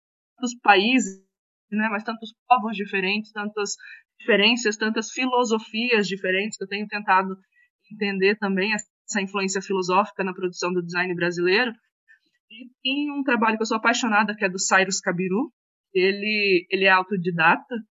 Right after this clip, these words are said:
ele atua entre a arte e o design ali, ele produz a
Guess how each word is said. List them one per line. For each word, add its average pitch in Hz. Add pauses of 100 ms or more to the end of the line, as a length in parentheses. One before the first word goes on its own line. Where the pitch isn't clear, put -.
(640)
ele 196 (100)
atua 196
entre 214
a 190
arte 202
e 196
o 180
design 190
ali, 196
ele 196
produz 196 (320)
a 180